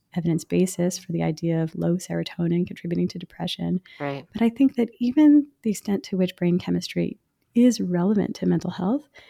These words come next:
Speaker 1: I've always suspected that it's a downstream effect of all of these other upstream root causes of our mental well-being.
Speaker 2: First of all, I love everything that you said. And it just,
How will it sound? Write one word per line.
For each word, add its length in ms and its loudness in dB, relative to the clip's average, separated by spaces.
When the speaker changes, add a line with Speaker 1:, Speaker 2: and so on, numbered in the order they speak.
Speaker 1:
I've 140 -6
always 440 4
suspected 600 -2
that 120 0
it's 180 -4
a 60 -2
downstream 720 -2
effect 480 -8
of 120 -12
all 240 2
of 120 -2
these 200 -2
other 380 0
upstream 600 -4
root 180 -2
causes 640 -8
of 160 -4
our 100 -8
mental 300 -8
well-being. 540 -6
Speaker 2:
First 220 -2
of 60 -16
all, 60 2
I 120 4
love 260 -2
everything 540 -2
that 140 -6
you 120 -8
said. 420 0
And 120 -4
it 200 -6
just, 500 -4